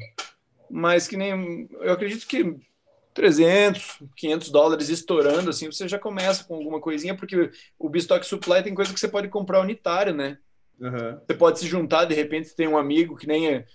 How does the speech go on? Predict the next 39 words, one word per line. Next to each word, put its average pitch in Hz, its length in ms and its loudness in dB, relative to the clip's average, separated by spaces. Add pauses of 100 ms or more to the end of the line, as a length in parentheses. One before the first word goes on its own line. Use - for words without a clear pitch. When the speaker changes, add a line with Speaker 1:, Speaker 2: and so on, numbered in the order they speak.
(200)
Speaker 1:
a 131 40 -10
gente 139 140 -6
faz 160 240 4
às 143 80 0
vezes, 160 160 2
né, 160 120 0
Murilo? 143 280 0
Lote 135 300 2
de 151 80 -2
notebook, 143 580 -4
a 143 40 -10
gente 139 180 -8
compra 147 340 0
junto, 156 460 -4
manda 147 220 -4
pro - 120 -14
Brasil, 139 360 0
revende 156 760 -2 (320)
numa 147 240 2
conta 147 300 -2
do 151 60 -6
Mercado 151 320 -2
Livre, 151 360 2
divide 139 380 -2
o 143 40 -8
dinheiro, 135 440 -6
isso 123 160 -8
aí 165 340 -6 (320)
Speaker 2:
É, 180 280 -8
se, - 100 -20
se 156 80 -12
os 131 80 -12
Speaker 1:
você 156 80 -12
não 131 120 -8
Speaker 2:
caras 165 140 2
Speaker 1:
precisa 190 160 4
começar 202 360 4
sozinho 170 400 2
também. 127 320 -2